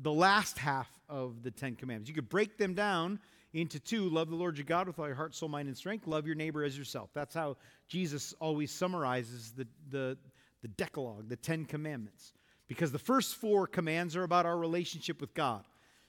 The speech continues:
And the last six are about our relationship with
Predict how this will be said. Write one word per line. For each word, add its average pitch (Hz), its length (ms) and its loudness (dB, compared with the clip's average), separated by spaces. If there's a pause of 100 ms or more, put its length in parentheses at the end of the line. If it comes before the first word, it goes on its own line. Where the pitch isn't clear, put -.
And 165 580 2
the 151 80 2
last 214 320 6
six 196 300 0
are 160 160 -2
about 156 200 2
our 151 120 2
relationship 147 560 -2
with 135 120 -6